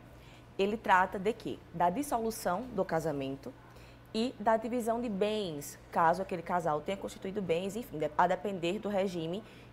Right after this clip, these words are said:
que foi escolhido. No entanto, quando envolve filhos ainda menores ou incapazes, tem que ser tratado sobre o quê?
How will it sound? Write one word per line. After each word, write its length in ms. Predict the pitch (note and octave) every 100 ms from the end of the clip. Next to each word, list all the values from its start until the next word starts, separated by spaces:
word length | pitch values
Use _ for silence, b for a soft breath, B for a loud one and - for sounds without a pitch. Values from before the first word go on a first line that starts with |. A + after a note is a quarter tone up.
| -
que 220 | F#3 G3+
foi 320 | - E3+ F3 -
escolhido. 600 | F3+ - A#3 C#3+ F2+ - B B B -
No 100 | C#4
entanto, 500 | C#4+ A#3 A3+ F#3 F3+
quando 380 | - C#4+ E4+ C#4
envolve 400 | B3 F#3+ E3 D#3+
filhos 840 | D3+ - - D4+ D#4+ A#3+ D#3+ D#3 -
ainda 460 | F#3 G3 G#3+ F#3+ F#3
menores 920 | G3+ C4+ A#3+ E3+ D#3+ D3 D3 - - - - - - - -
ou 240 | G#3+ G#3 -
incapazes, 840 | F#3 E3 D3+ E3 F3 E3 D#3 - B B B
tem 160 | A3 A#3+
que 100 | -
ser 220 | A#3 A#3
tratado 480 | G#3+ A3 G3+ G#3 A3
sobre 280 | - G3+ A3+
o 40 |
quê? 240 | - -